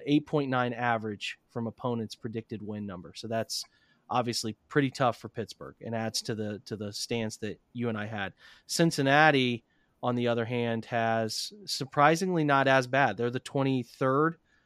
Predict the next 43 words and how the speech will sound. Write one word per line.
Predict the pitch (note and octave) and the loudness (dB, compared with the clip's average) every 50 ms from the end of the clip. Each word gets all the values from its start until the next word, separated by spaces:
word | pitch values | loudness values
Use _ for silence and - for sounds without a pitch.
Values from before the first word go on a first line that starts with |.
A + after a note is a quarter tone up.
| _ _ _ _ | _ _ _ _
Um, | A#2+ C3 C3 B2+ B2+ B2 B2 A#2+ A#2 A#2 - | -2 2 2 4 4 2 2 0 -4 -6 -8
so | - B2+ | -6 -2
they | B2+ C3 C3 | 0 0 2
have | C#3 C3+ C3 C3 A#2+ | 4 4 4 4 2
the, | B2 A#2+ A#2 A#2 A#2 A2+ A2+ A#2 A#2+ A#2 | 0 0 2 2 2 0 0 -2 -4 -4
it's | C3+ C#3 - - | -6 -4 -4 -4
still | - - - F3 F3 F3 | -2 2 2 4 4 2
tough. | - - D#3+ D3 D3+ D#3+ D#3 - - - | 2 4 6 8 8 6 4 0 -8 -8
What | C3 C3 A#2+ A#2+ | -4 -4 -4 -4
is | A2+ A2+ | -4 -6
it? | A#2+ - | -8 -8
The | - A2+ | -6 -4
ninth | A2+ A#2 B2 C3+ C#3+ C#3 - - | -2 0 0 0 0 -2 -6 -4
toughest | - - D3+ - - D3+ - - | 0 0 0 0 0 -4 -6 -2
schedule. | - E3 D3+ D#3 D3+ D3+ D#3+ E3 F3 G#3 | 0 0 0 0 0 0 -2 -2 -2 -4
They | G3+ C3+ | -4 -4
have | B2+ A#2 - - | -4 -4 -4 -4
eight | C#3+ C#3+ - | -6 -6 -4
point | - D3+ C3+ C3 - | -6 -6 -6 -6 -4
six, | - D3+ D3+ - - - - - - - _ - | -2 -2 -2 -2 -6 -12 -18 -20 -20 -12 _ 2
but, | C#3 C#3 | 4 4
like, | C3+ C3 C3 | 4 4 2
Cincinnati | - - D#3+ D3+ - D3 C#3+ D3+ D3+ D3 C#3+ C3 C3 C#3 - - | 0 -2 -2 -2 0 2 4 4 6 6 4 2 0 -2 -4 -6
with | C3+ C3 B2+ - | -6 -4 -4 -4
a, | A#2+ A#2 - - | -8 -10 -8 -8
the, | B2+ A#2+ B2 | -6 -6 -6
Vegas | B2+ B2+ C3+ C3+ C#3 C3 C3+ C3 | -4 0 0 2 2 2 0 -2
predicts | - - C3 B2+ A#2+ - | -2 -4 -4 -4 -4 -4
them | - C3+ C3 C3 B2 | -2 -2 -2 0 -2
to | - C3 | -2 -2
win | A#2+ B2 A#2+ A#2 A2+ | -2 0 0 -2 -2
ten | - - D3 C#3 C3 B2 | -4 -2 0 0 0 0
games | A2+ C3 C#3 D3+ C#3+ B2+ A#2+ A2+ A2 A2+ - - - _ _ _ _ _ _ _ _ _ _ | 0 2 2 4 4 2 2 -2 -4 -6 -6 -8 -12 _ _ _ _ _ _ _ _ _ _
is, | - C3 B2+ B2+ B2 B2 B2 A#2+ A#2 A2+ B2+ | -4 -2 0 0 0 0 0 -2 -2 0 0
uh, | B2 A#2+ A#2 A2+ A2 A2+ A2 G#2+ - _ _ _ _ _ _ _ _ _ | 2 4 4 4 4 2 2 0 -2 _ _ _ _ _ _ _ _ _
favored | - - D#3+ D3+ D#3+ D3 C#3+ C3 B2 | 0 4 6 6 6 6 4 2 0
in | A#2 A2+ | -2 -2
quite | - C3 B2+ A#2 | 0 0 0 0
a | A2+ | 0
few, | - - B2+ B2 A2 | -2 -2 -2 -2 -2
like, | G#2+ G#2+ A2 A2 - - E3+ - | -2 -2 -4 -6 -8 -12 -8 -8
like | A#2+ A2+ - _ | -6 -6 -8 _
Pittsburgh, | - - D#3 D3 - - - C#3+ C#3 C3+ C3 B2 | -2 0 0 0 0 0 2 2 2 2 0 -2